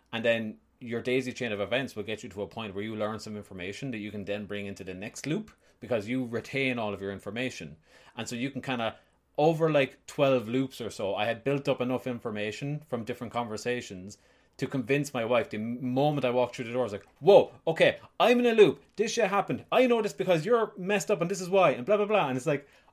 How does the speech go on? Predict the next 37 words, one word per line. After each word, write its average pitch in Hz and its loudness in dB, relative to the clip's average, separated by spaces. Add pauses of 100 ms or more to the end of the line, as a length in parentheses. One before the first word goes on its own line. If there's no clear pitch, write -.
"Okay, 135 6 (220)
we're 143 6
all 175 6
on 160 4
board. 135 4
Cool. 131 0
Now 131 0
let's 156 -2
focus 175 8
on 165 2
the 151 2
problem." 135 6 (180)
<laughs> 170 0
It's 151 2
like, 180 6 (220)
it's 151 -4
that 190 4
kind 165 0
of 139 0
gameplay. 190 2 (400)
Um, 160 4 (180)
it's 165 -2
really 302 0
interesting. 165 2
I 131 4
would 147 -4 (180)
definitely 202 0
advise 135 4 (160)
anyone 151 0
with 120 -4
Game 123 2
Pass, 107 -2 (320)
do 143 0
give 123 -2
it 104 -8
a 98 -8
shot. 107 0